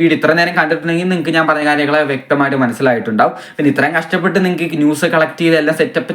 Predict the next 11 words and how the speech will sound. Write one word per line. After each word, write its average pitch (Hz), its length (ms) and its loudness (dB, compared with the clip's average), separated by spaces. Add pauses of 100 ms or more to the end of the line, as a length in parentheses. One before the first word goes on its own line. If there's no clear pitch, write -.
ചെയ്ത് 160 160 0 (440)
എല്ലാ 175 240 4 (160)
സ്ഥലത്തും 196 300 0
അന്വേഷിച്ചിട്ടാണ് 170 540 0 (120)
എവിക്റ്റ്, 135 260 0 (100)
എവിക്റ്റ് 135 300 -2
എന്ന് 147 260 0
ഒരു 151 200 2
നൂറ് 165 220 2
സ്ഥലത്ത് 165 260 0
അന്വേഷിച്ചിട്ടാണ് 160 500 -2